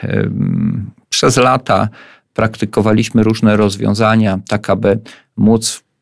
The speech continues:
w, w przeciągu sześciu, ośmiu godzin zapewnić przejezdność, e, na terenie naszej gminy, czyli z każdej miejscowości do miejscowości gminy, aby móc, e, dojechać.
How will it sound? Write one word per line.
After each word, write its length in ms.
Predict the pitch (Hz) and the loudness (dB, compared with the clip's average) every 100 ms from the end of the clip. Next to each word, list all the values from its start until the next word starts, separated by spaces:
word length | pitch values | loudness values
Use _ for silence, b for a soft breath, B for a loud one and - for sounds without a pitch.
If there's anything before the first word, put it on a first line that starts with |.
| _ _ _ _ _ _ | _ _ _ _ _ _
w, 60 | - | -14
w 180 | - - | -12 -6
przeciągu 640 | - 107 - 113 110 104 | -2 0 2 2 2 -2
sześciu, 360 | - 107 - | -2 -2 0
ośmiu 320 | 107 - 104 95 | -2 2 0 0
godzin 500 | 101 101 110 104 104 | -2 0 0 2 2
zapewnić 500 | 101 92 101 - 107 | 2 0 -2 0 -4
przejezdność, 960 | - - 110 104 92 - 92 - - 92 | -2 -2 2 2 0 -2 -4 -4 -12 -6
e, 220 | 92 92 | -2 0
na 140 | 92 | -2
terenie 360 | 90 95 92 92 | 0 0 2 2
naszej 320 | 92 92 95 | 0 -2 -2
gminy, 300 | 101 101 92 | 0 0 0
czyli 200 | 90 95 | -2 -4
z 100 | 90 | -6
każdej 300 | - 92 92 | -2 -2 2
miejscowości 600 | 92 90 - 98 95 - | 0 0 -2 -2 -2 -4
do 80 | - | 0
miejscowości 680 | 92 - 95 101 - - 101 B B B - | 0 0 0 -2 -2 -2 -4 B B B 2
gminy, 280 | 101 104 | 4 4
aby 160 | 101 98 | 2 2
móc, 260 | 98 98 - | 0 0 -2
e, 220 | 101 101 | 0 0
dojechać. 540 | 104 95 98 147 - | 2 0 0 -2 -6